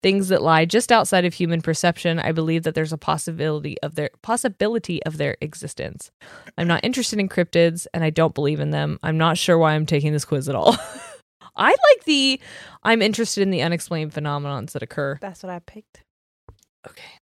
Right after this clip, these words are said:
Speaker 1: "What shampoo do you use?" "Something that smells good. As long as it gets the job done, I don't really care. Organic stuff. I'm trying to keep my carbon footprint small. The good shit. I care a lot about my appearance, so I go out of my way to get fancy shampoo.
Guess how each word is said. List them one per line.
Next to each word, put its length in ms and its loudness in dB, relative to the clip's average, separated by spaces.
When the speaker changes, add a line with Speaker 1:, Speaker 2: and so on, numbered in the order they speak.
Speaker 1:
"What 140 -2
shampoo 400 0
do 100 2
you 160 0
use?" 380 -6
"Something 260 -2
that 120 0
smells 280 2
good. 300 0
As 100 -4
long 200 2
as 80 0
it 60 -2
gets 160 -2
the 60 0
job 260 4
done, 140 2
I 80 4
don't 180 2
really 160 2
care. 340 0
Organic 440 2
stuff. 260 0
I'm 60 -4
trying 200 2
to 40 0
keep 180 -4
my 100 0
carbon 320 2
footprint 360 -2
small. 340 -6
The 60 -2
good 280 2
shit. 280 0
I 80 -2
care 160 2
a 80 6
lot 260 4
about 200 2
my 120 2
appearance, 520 -2
so 80 0
I 100 2
go 280 0
out 160 4
of 60 -2
my 140 4
way 240 2
to 60 0
get 140 -4
fancy 300 -2
shampoo. 420 -6